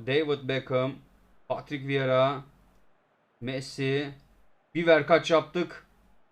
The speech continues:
Verkaç ol-, oturmadı ama top bizde mi? Değil. Şimdi tekrar bizde.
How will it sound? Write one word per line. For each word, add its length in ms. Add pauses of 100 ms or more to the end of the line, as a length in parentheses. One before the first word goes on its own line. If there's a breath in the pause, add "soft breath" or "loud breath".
(340)
Verkaç 380
ol-, 240
oturmadı 480
ama 220
top 260
bizde 280
mi? 360
Değil. 320 (1500)
Şimdi 320
tekrar 380
bizde. 400